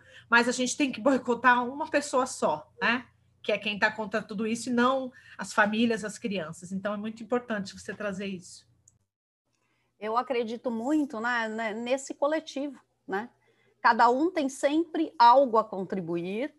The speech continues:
Speaker 2: e essa construção coletiva vai ajudar demais. Muitas vezes o outro não pensa o que eu penso, graças a Deus que ele não <laughs> pensa o que eu penso, né? E aí a gente vai crescer e construir coletivamente isso.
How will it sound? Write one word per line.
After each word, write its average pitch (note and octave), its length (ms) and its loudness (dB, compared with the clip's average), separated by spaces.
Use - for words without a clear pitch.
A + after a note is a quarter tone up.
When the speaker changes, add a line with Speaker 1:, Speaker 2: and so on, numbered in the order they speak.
Speaker 2:
e B3 100 0
essa A#3 240 0
construção C4+ 720 -2
coletiva A3 800 -2
vai A3+ 180 -4
ajudar A3 560 -2
demais. G3 760 -6
Muitas C#4 380 6
vezes B3+ 320 2
o B3+ 80 0
outro D#4+ 420 4
não B3+ 160 2
pensa D#4+ 480 2
o A3+ 40 -6
que - 120 -4
eu G3 60 0
penso, E3+ 480 -6
graças F3+ 840 -2
a E3+ 80 2
Deus D#3+ 380 -2
que - 100 -8
ele D3+ 140 -2
não E3+ 160 -2
<laughs> - 0 -
pensa G#3 340 2
o G#3+ 40 4
que - 100 -2
eu C4 60 8
penso, G3+ 680 -8
né? A3 320 2
E D#4+ 340 8
aí E4 300 6
a E4+ 60 8
gente F4 260 0
vai F#4 180 6
crescer G4 640 -2
e G#4 240 -8
construir F4+ 760 0
coletivamente E4 920 -4
isso. A3 480 -8